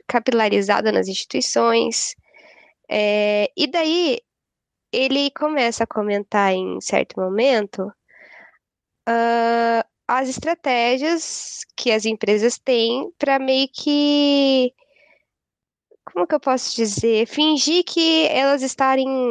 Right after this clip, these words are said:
é, na universidade é algo bom. Então, por exemplo, é... uma das estratégias corporativas para, é, de autolegi-,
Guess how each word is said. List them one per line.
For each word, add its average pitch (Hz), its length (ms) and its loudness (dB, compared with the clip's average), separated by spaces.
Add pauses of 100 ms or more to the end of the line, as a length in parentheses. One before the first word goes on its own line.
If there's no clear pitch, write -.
(220)
é, 196 500 0
na 220 200 0
universidade 240 640 0
é 254 40 4
algo 262 220 2
bom. 202 280 -2 (1160)
Então, 247 540 0
por 247 220 0
exemplo, 196 760 -2 (100)
é... 185 600 2 (920)
uma 254 100 2
das 254 140 0
estratégias 262 520 0
corporativas 233 580 0
para, 208 240 0 (320)
é, 190 260 2
de 185 200 -4
autolegi-, 262 760 0